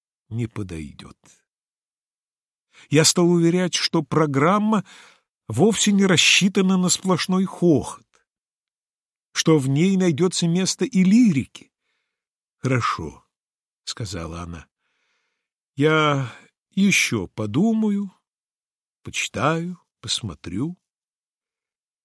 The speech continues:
Здесь много замечательных рассказов, но, боюсь, они не для меня.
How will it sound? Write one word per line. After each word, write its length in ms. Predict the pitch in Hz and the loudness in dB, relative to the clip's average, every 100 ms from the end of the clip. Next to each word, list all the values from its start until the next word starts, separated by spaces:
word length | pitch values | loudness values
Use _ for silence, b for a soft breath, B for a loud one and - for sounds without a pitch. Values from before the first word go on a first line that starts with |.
| _ _ _ | _ _ _
Здесь 380 | 92 127 220 - | -2 2 4 2
много 400 | 226 233 180 123 | 2 0 0 -2
замечательных 840 | 101 107 101 - 104 - 101 - | -4 -8 -6 -6 -8 -8 -14 -12
рассказов, 800 | 95 90 - - 208 196 190 - | -14 -10 -8 -4 -4 -4 -8 -8
но, 180 | 143 127 | -6 -4
боюсь, 680 | 107 104 101 202 - - - | -4 -4 -4 -4 -4 -6 -6
они 380 | 110 90 113 170 | -10 -8 -8 -8
не 300 | 156 117 135 | -6 -8 -8
для 300 | 104 98 110 | -10 -10 -10
меня. 520 | 90 98 71 67 | -10 -14 -16 -20